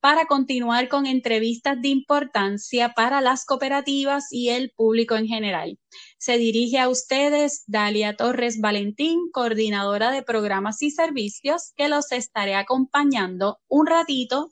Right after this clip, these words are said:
en la tarde de hoy, martes siete de abril del dos mil veinte, siendo este nuestro primer episodio de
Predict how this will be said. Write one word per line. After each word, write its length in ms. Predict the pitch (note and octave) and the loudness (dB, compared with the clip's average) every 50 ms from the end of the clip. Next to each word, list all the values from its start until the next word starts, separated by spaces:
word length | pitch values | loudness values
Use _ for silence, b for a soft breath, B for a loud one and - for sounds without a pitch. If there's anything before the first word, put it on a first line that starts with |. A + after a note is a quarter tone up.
| _ | _
en 140 | - C#4 D4 | -4 -2 0
la 160 | C#4+ C#4 B3+ | 0 0 0
tarde 440 | - A3 G#3+ G#3+ A3 A3 A#3+ C4 C#4 | 0 0 0 0 0 -2 0 0 0
de 140 | C#4+ D4 B3+ | 2 2 2
hoy, 280 | G3+ F#3 F#3+ G#3+ B3 - B B B B B B B - | 2 2 0 0 -2 -6 B B B B B B B -2
martes 720 | A#3 A#3 A3+ A3+ A#3 B3 C4+ C4+ - - C4 C4 B3 - - | 0 2 4 4 4 2 0 -2 -6 -6 -6 -4 -6 -8 -8
siete 420 | - B3+ A#3+ B3 B3 B3+ C4+ D4 D4+ | -4 0 2 2 2 2 2 2 2
de 120 | D#4+ D#4+ | 2 0
abril 500 | D#4+ D4+ C#4 A3+ A3+ A3 A3+ B3+ B3+ A3+ | 0 2 2 2 2 2 2 0 0 0
del 180 | C4 C#4 C#4+ C#4 | 0 0 2 2
dos 240 | B3 A#3+ A#3 - | 0 -2 -2 0
mil 280 | A#3+ A3+ A3+ A#3 A3+ G#3 | 0 0 2 0 0 0
veinte, 560 | G3 G3 F#3 F#3 F3 F3+ F3+ - C4 D#4+ E4+ b b b b b b b | 0 -2 -2 -2 -4 -6 -8 -8 -8 -8 -8 b b b b b b b
siendo 540 | - - - B3+ B3+ B3+ C4+ C#4 C4+ C4+ C4+ | -6 -2 0 2 2 4 4 2 2 2 2
este 400 | C4+ C#4+ D4 C#4+ D4 D4+ D4+ C#4+ | 2 2 0 0 0 2 2 2
nuestro 520 | C4+ C4+ C#4 D4 C#4+ - D4 C#4+ C#4 C#4 | 2 2 2 0 0 0 0 0 0 0
primer 440 | - B3+ A#3+ A3+ A3 A3 A3 A#3+ B3 | 0 0 2 2 2 2 2 0 0
episodio 680 | C4 C4 C#4 C#4 C#4+ - - B3+ B3 B3 B3 C4 C4 | 0 0 0 0 0 0 0 0 0 0 0 0 0
de 80 | C#4 | 0